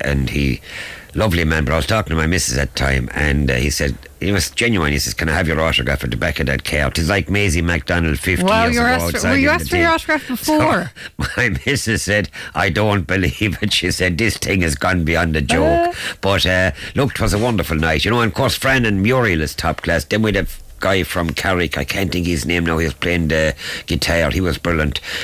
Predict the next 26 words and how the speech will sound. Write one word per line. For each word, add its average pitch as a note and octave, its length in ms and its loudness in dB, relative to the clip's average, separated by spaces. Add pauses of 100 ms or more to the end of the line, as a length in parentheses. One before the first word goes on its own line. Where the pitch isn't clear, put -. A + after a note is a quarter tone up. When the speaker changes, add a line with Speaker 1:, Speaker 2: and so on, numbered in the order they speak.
(100)
Speaker 1:
And G#3 140 2
Speaker 2:
Oh, G#3 40 4
Speaker 1:
then, F#3 280 2
of - 60 -2
Speaker 2:
um, - 40 0
Speaker 1:
course, - 240 -2
you F2 80 0
had E2+ 160 0
Colin. G2 220 0
Speaker 2:
Gabe F#2+ 120 2
Russell. F3+ 320 0 (220)
Speaker 1:
Yeah, E2+ 280 0 (260)
and F2+ 160 0
then G2+ 120 2
you F#2 100 2
had E2+ 180 0
Michael E2 300 -2
Collins D#2 420 0
as B1+ 120 -2
well D#2+ 200 0
from C#2+ 240 -2
around, D2+ 400 2
uh, C#2+ 260 2
Tournafulla, D#2+ 680 -2
Newcastle D2 520 -2
West, D#2 340 -2